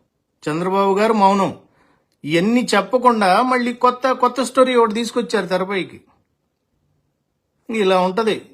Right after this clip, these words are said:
ఈ భక్తులతో, మనోభావాలతో ఆడుకోవటమే పని అయిపోయింది మీకు. మరి ఎలా జనం కూడా ఎలా నమ్ముతున్నారో ఏంటో అయితే అర్థం కాదు వీళ్ళని. ఎలా నమ్ముతున్నారో తెలియదు అసలు.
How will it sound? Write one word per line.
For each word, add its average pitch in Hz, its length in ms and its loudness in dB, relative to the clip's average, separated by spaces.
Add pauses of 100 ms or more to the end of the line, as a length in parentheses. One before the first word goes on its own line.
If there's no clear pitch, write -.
(120)
ఈ 196 160 -10
భక్తులతో, 220 960 2
మనోభావాలతో 220 680 0
ఆడుకోవటమే 226 540 2
పని 220 180 -2
అయిపోయింది 202 380 -4
మీకు. 131 300 -8 (1400)
మరి 160 240 -6
ఎలా 139 320 -2
జనం 202 380 -2
కూడా 226 200 2
ఎలా 202 240 0
నమ్ముతున్నారో 214 600 0
ఏంటో 202 300 -2
అయితే 202 240 -4
అర్థం 185 280 -4
కాదు 175 180 -2
వీళ్ళని. 127 320 -6 (1300)
ఎలా 131 220 -6
నమ్ముతున్నారో 226 600 0
తెలియదు 233 360 0
అసలు. 160 460 -2